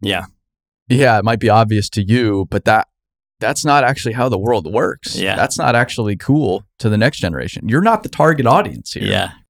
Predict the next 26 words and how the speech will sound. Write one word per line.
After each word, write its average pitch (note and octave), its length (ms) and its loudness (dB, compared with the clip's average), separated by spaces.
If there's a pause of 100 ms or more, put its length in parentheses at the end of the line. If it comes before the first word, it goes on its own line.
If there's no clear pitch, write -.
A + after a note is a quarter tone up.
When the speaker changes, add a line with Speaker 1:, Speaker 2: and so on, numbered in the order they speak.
(200)
Speaker 2:
They're G#2+ 100 0
testing G2+ 360 -6
the F#2+ 40 -10
fire C2 240 -8
alarm F#2+ 220 -6
today. A#2 300 -8 (140)
Speaker 1:
Okay. G2+ 260 -6 (300)
Speaker 2:
And - 80 -12
so F#2 100 -4
I F#2+ 40 -2
think F#2 180 -8
that's - 160 -6
what's F2+ 140 -10
happening G#2+ 360 -4
right B2 180 -2
now. B2+ 180 -6 (140)
Speaker 1:
Okay. A#2+ 260 -2
Speaker 2:
So - 360 -6
I'm C#3+ 60 2
Speaker 1:
That's D3+ 40 2
Speaker 2:
gonna C#3+ 80 2
Speaker 1:
cool. A2+ 80 0
Speaker 2:
take B2 100 -8
this - 120 -10
o-, G2+ 200 -8
opp-, F#2 260 -10